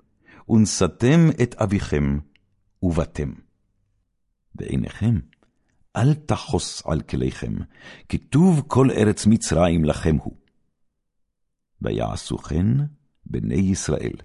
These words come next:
ויתן להם יוסף עגלות על פי פרעה, ויתן להם צידה לדרך. לכולם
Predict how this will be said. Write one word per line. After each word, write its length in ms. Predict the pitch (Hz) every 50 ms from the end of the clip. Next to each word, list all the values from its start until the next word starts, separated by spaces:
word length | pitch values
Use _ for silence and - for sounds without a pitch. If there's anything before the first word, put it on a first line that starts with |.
| - _ _ _ _ _ _ _ _ _ _ _ _ -
ויתן 460 | - 50 50 - - _ - 90 110 117
להם 300 | 104 76 - 60 58 50
יוסף 460 | 50 - - - 73 69 - - -
עגלות 480 | 71 - 55 55 64 85 92 - - - _ _ _ -
על 140 | 78 78 69 - -
פי 180 | - 107 110 101
פרעה, 420 | - - 101 76 - - 76 67 - - _ _ _ _ _ _ _ _ - - -
ויתן 340 | 101 101 110 110 - 143 143
להם 260 | 139 113 123 127 127
צידה 560 | 123 - - 127 120 113 98 80 78 71 73
לדרך. 680 | 73 92 95 78 64 50 50 50 - - - - - _ _ _ _ _ _ _ _ _
לכולם 600 | - - - - - - - 57 73 113 117 101